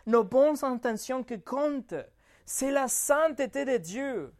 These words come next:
L'arche de Dieu était saint. Il était un pécheur. Et immédiatement,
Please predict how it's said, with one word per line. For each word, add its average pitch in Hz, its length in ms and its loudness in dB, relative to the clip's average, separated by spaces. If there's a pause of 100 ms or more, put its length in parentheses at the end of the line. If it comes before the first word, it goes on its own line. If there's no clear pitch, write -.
(1400)
L'arche 220 440 6
de 233 100 6
Dieu 202 260 0
était 240 260 2
saint. 208 600 -2 (600)
Il 262 520 6 (100)
était 190 320 2
un 208 140 2
pécheur. 196 760 4 (560)
Et 180 280 2 (300)
immédiatement, 202 1040 4